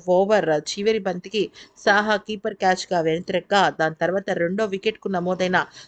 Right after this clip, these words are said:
అరవై నాలుగు పరుగుల భాగస్వామ్యానికి తెరపడింది. ఇక ఆ తర్వాత సాహా అవుట్ అయినా కూడా సాయి సుదర్శన్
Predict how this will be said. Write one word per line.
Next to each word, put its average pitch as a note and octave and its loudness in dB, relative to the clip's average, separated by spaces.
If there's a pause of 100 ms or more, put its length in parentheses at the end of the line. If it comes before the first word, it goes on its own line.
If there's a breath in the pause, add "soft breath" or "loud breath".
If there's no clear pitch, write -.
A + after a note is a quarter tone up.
(100)
అరవై G#3+ 2
నాలుగు G#3+ 2
పరుగుల F#3 2
భాగస్వామ్యానికి F3 -2 (120)
తెరపడింది. E3 -2 (320 loud breath)
ఇక F#3+ -2
ఆ F#3+ 6
తర్వాత F#3+ 2
సాహా G#3 0
అవుట్ E3+ 2
అయినా F#3+ 0
కూడా A#3 -2
సాయి G3+ 2
సుదర్శన్ F#3 -4